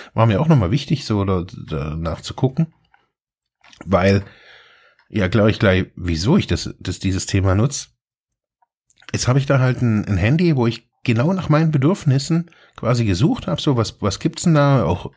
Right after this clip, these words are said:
jetzt hier im ganz normalen Markt. Und bin aber dann irgendwie, irgendwann kam mir, hey, ich guck mal irgendwie, was haben denn die Chinesen? Was gibt's denn da so für, für gute Dinger? Und für mich ist einfach wichtig so, weil ich festgestellt hab, so dass,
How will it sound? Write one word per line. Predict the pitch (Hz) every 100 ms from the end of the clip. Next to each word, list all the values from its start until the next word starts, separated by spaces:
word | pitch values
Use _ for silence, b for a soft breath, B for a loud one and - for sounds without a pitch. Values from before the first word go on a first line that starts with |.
| -
jetzt | 101 -
hier | 104 98
im | 90 90 80 78 69
ganz | 98 -
normalen | 95 92 104 92
Markt. | 101 185 - B B B B B B B B B
Und | 98
bin | 107 170
aber | 170 156
dann | 143 151 139
irgendwie, | 135 139 135 139 127 110 95 87 92 - -
irgendwann | 139 135
kam | 120 123 120
mir, | 117
hey, | 123
ich | 135
guck | - 131
mal | 110
irgendwie, | 92 110 107
was | 107
haben | 117 107
denn | 101
die | 101
Chinesen? | 101 - 92 82 90 85 76 - _ _ _
Was | - 90 -
gibt's | 107 -
denn | 87
da | 80 92
so | 90
für, | - 85 76 80
für | - - - - _ _ -
gute | 104 95
Dinger? | 87 90 80 78 - _ _ _ _ _ _ _ _ - -
Und | 98 98 101 95 90 - - b b b b b b b b b _ _ _ _ _ _ _ _ _
für | -
mich | 110 143
ist | 202
einfach | - 131 120
wichtig | 110 135 180
so, | - 139
weil | 113
ich | 107
festgestellt | 113 110 - - 110 -
hab, | 98
so | - 104
dass, | 101 95 - - -